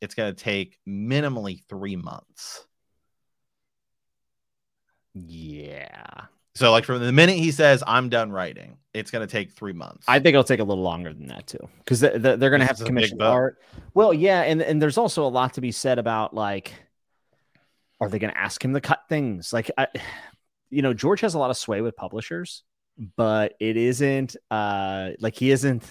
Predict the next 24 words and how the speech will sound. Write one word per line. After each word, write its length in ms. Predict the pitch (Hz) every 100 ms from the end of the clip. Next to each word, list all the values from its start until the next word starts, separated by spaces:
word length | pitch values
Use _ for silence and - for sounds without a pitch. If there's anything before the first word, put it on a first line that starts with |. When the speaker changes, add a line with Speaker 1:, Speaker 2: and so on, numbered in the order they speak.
| - _ _ _ -
Speaker 2:
the 100 | 110
heaviest 460 | 113 113 113 -
hand 400 | - 107 101 92 -
at 200 | 95 92
that 160 | 82
place. 420 | - 87 53 -
Like, 160 | 92 90
they're 140 | 110
gonna 180 | 117 113
tell 220 | 104 101
him 240 | 90 92 87
what 200 | - -
to 120 | -
do. 340 | - 78 - - _ _ _
Uh, 160 | 87 87
he 100 | 101
is 140 | 92
under 120 | 92
Speaker 1:
Right. 180 | 87 85
Speaker 2:
contract 360 | 76 - 82 -
with 100 | 85
them. 260 | 92 62 65
So 300 | 117 98 - _ _ _ _ _ _ _
I, 80 | 127